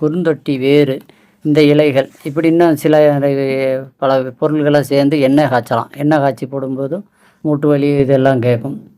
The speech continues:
மூட்டு வலி, ரத்தம் உற்பத்தி பண்றது, வாத சம்பந்தப்பட்ட நோய்கள் மூன்றுக்கும் அபரிதமான குணங்கள் உள்ளது. இது லட்சத்தீவுல கிடைச்சாலும் சரி, லட்ச-, லட்சம் பேர் இருந்தாலும் சரி, லட்சங்களில் செலவழிக்கக்கூடிய மூட்டு சம்பந்தப்பட்ட விஷயத்துக்கு செலவு இல்லாம எளிதா கிடைக்கக்கூடிய இந்த லட்சக்கட்டை கீரையை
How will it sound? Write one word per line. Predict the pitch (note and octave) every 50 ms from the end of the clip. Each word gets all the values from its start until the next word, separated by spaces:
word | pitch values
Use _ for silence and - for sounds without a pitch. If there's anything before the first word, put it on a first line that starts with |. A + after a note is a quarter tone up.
| _ _
மூட்டு | - D3+ D#3 F3+ E3 D3 - F#3
வலி, | E3+ D#3+ D3+ D3 D#3+ F3 F3+
ரத்தம் | - D#3 D3 D3 D3 D3 - F#3+ F3
உற்பத்தி | D#3+ D3+ D3 D3 F3 D#3 D3 E3
பண்றது, | D3 D3 C#3+ C#3+ C#3+ C#3 C#3+ E3 -
வாத | - C#3 C3+ C#3 D#3 F3+ F#3
சம்பந்தப்பட்ட | F3+ F#3 D#3+ D3+ D3 C#3+ C#3+ C#3+ C3 C3+ B2 D3 C3
நோய்கள் | B2+ C3+ C#3 C3+ B2 B2+ B2+ - - - D3
மூன்றுக்கும் | D3+ E3+ F3+ E3 D#3+ D#3 D#3 F3 D#3+
அபரிதமான | D3 C#3+ C#3+ D3 D3+ D3+ D3+ C#3+ D3+ D3+ D3+ D#3 D#3 D3+ - - - - - _ _
குணங்கள் | - - D3 D3+ D3 C#3+ C#3+ C3+
உள்ளது. | C3 C3 B2 B2+ B2 A#2+ B2+ B2 - - _ -
இது | C3+ C3 C3+
லட்சத்தீவுல | C3 C3 C#3 C3+ - F#3 F3+ D3 D3 F3 F3 E3 D#3+
கிடைச்சாலும் | D3 D3+ D3+ D3 D3 D#3 D3 C#3+ C#3 C3
சரி, | C3+ C3+ C3+ D3+ D3+
லட்ச-, | D3 C#3+ C3+ C3 - - - -
லட்சம் | - C#3+ C3+ C3 C3+ - F3 D#3 D3
பேர் | D3+ E3 F3+ F#3 F3
இருந்தாலும் | E3+ D#3+ D3 D3+ C#3+ C#3+ C#3+ C3+ C3+ C3
சரி, | A#2+ B2+ B2+ B2+ C3+ C#3+ D3+ - _ _ _ _ _ _ _ -
லட்சங்களில் | C#3+ C3 C3+ B2 - - F3+ F3+ E3+ E3+ E3+ E3+ D#3+
செலவழிக்கக்கூடிய | D3 D3+ D3 D3+ D3+ D3+ D3 C#3 C#3 C#3 C#3 C#3 C#3 C#3
மூட்டு | B2+ C3 C#3 D3+ D3+ D3 D#3
சம்பந்தப்பட்ட | C3+ - D3 C#3 C#3 C3 C3 B2+ C3+ A#2+ B2+ C3
விஷயத்துக்கு | B2 A2 C3+ C3 B2 - C3+ B2+
செலவு | A#2+ - C3+ C3+ C#3+ C#3
இல்லாம | C3+ C3 B2+ C3 B2+ B2+ B2+
எளிதா | - D3 C3+ C#3 C#3+ D#3 E3 F3 D#3 D3
கிடைக்கக்கூடிய | D3 D3 C#3+ C3+ - C#3 B2+ - C#3 C3+ C3+
இந்த | C3 C3 C3+
லட்சக்கட்டை | B2+ B2+ B2 - - D3 C#3+ C3+ B2+ C3
கீரையை | A#2+ B2 B2 C3 D3